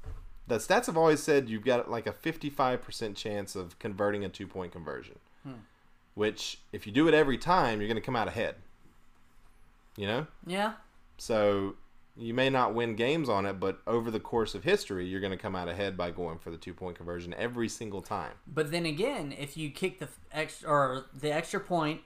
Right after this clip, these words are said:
Speaker 2: you tie, and then you go into overtime and tie it, I mean, that half game, that, that won the Panthers a division one year.
Speaker 1: That's true.
Speaker 2: I mean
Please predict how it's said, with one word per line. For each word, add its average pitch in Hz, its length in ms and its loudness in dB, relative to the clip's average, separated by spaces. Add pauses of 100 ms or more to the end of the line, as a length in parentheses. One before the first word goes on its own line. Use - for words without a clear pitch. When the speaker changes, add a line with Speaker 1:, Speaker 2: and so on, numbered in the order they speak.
Speaker 2:
you 135 140 -10
tie, 160 560 8
and 151 120 -4
then 156 140 -2
you 151 60 -2
go 156 160 2
into 151 220 0
overtime 156 600 0
and 139 140 -6
tie 330 280 6
it, 156 260 -2 (640)
I 170 80 -4
mean, 180 120 0
that 214 180 4
half 208 360 -4
game, 190 460 -4
that, 139 220 -8 (140)
that 196 220 4
won 208 140 -2
the 208 60 -4
Panthers 214 520 -2
a 190 40 -4
division 202 480 0
one 127 160 -6
year. 110 80 -8
Speaker 1:
That's 107 180 0
true. 226 280 2 (240)
Speaker 2:
I 165 100 0
mean 180 240 2